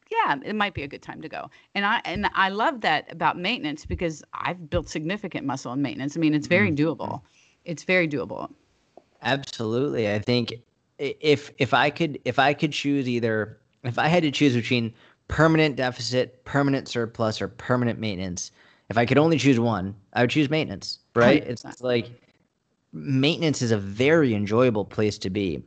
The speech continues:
Speaker 2: and a lot can ha-, this is where, where body recomposition happens. This is where, if your strength training is good and your protein is, is high enough, well, you're going to lose body fat and build muscle in maintenance.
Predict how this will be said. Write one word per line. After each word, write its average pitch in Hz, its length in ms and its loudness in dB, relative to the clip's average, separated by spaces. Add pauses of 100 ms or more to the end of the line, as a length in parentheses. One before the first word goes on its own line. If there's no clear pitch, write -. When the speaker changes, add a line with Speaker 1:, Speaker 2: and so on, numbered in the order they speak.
(140)
Speaker 2:
and 120 100 2
a 110 60 4
lot 113 340 4
can 113 120 -4
ha-, 110 180 -2
this 127 180 0
is 147 100 -2
where, 127 260 4
where 113 380 0
body 110 420 0
recomposition 110 800 -2
happens. - 500 -6 (340)
This 107 180 0
is 117 140 0
where, 110 460 2 (160)
if 107 160 -6
your 110 140 2
strength 120 440 -2
training 123 440 0
is 120 180 2
good 127 400 0 (400)
and 107 120 0
your 98 100 -2
protein 123 440 2
is, 123 220 2
is 117 180 -2
high 120 220 2
enough, 135 420 -2 (460)
well, 120 240 0 (100)
you're 117 320 2
going 123 220 4
to 120 80 6
lose 117 220 6
body 113 260 2
fat 110 220 0
and 104 100 -4
build 110 200 2
muscle 107 340 0
in 107 280 -4
maintenance. - 560 -6